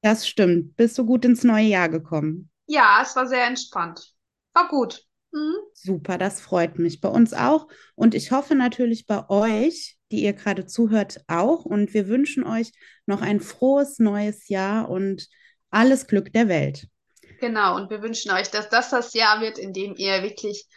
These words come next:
Speaker 2: noch mehr in Beziehung geht mit euren Kindern, die Konflikte in Verbindung löst. Und wenn wir euch mit unserem Podcast da ein bisschen unterstützen können, dann, ähm, freuen wir uns sehr darüber.
Speaker 1: Auf jeden Fall. Und damit wollen wir auch sofort loslegen. Wir haben eine Frage bekommen, Charlotte,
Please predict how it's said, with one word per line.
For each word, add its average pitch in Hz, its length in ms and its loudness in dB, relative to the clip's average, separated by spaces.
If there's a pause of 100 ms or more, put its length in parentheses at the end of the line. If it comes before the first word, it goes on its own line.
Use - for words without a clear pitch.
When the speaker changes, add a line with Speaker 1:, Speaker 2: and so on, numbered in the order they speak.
Speaker 2:
noch 294 240 2
mehr 247 200 2
in 233 100 -2
Beziehung 226 500 -4
geht 202 240 -8
mit 202 140 -10
euren 185 260 -4
Kindern, 185 380 -10
die 190 100 -12
Konflikte 202 540 -14
in 196 240 -10
Verbindung 285 520 -2 (100)
löst. 202 380 -8
Und 190 380 -10 (160)
wenn 208 260 -2
wir 240 200 2
euch 202 200 0
mit 226 140 -10
unserem 208 300 -6
Podcast 233 480 -6
da 190 80 0
ein 185 80 -4
bisschen 233 280 -10
unterstützen 220 540 -14
können, 196 260 -14
dann, 185 320 -10 (140)
ähm, 175 340 -12
freuen 262 280 0
wir 285 100 0
uns 262 120 -6
sehr 214 120 -2
darüber. 175 440 -6
Speaker 1:
Auf 180 260 -2
jeden 226 220 8
Fall. 175 360 0
Und - 380 -2 (420)
damit 226 340 4
wollen 247 180 2
wir 240 100 2
auch 214 60 -4
sofort 220 440 -4
loslegen. 202 760 -2
Wir 196 100 -4
haben 226 120 2
eine 202 240 -2
Frage 240 460 -4
bekommen, 208 420 -2
Charlotte, 214 640 -2